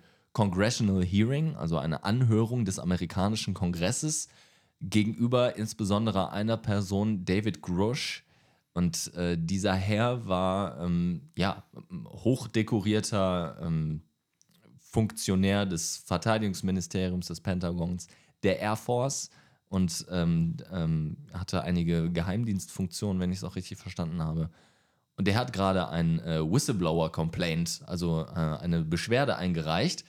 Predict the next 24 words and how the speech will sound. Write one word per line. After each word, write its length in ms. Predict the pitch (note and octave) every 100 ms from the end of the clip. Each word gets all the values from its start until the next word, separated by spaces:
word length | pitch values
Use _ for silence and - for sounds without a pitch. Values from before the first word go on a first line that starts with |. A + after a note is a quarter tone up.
| _
dass 160 | - F#2
er 60 | A2
über 100 | G#2
bestimmte 380 | F#2+ - A#2+ G#2
Dinge 220 | G#2 G2+
nicht 220 | F#2 -
reden 300 | F2+ A2 A2+
darf, 300 | E2 F2 E3
über 160 | F2 F2
die 120 | E2
er 100 | D#2
gerne 380 | E2+ E2 E2 E2
reden 260 | E2+ D#2+
möchte. 420 | E2 E2+ - A#2 C3+ _ - - _ _ _ _ -
Dieses 280 | G2+ F2+ E2
Thema, 560 | - E2+ E2 G#2 C3+ - _ _ -
ähm, 140 | F2
so 180 | E2 E2
wie 120 | E2+
er 140 | C2+ D#2+
es 160 | E2
angibt, 400 | - E2+ F2 A#2+ -
ist 220 | G2 - -
eben 460 | E2+ F2 B2 F3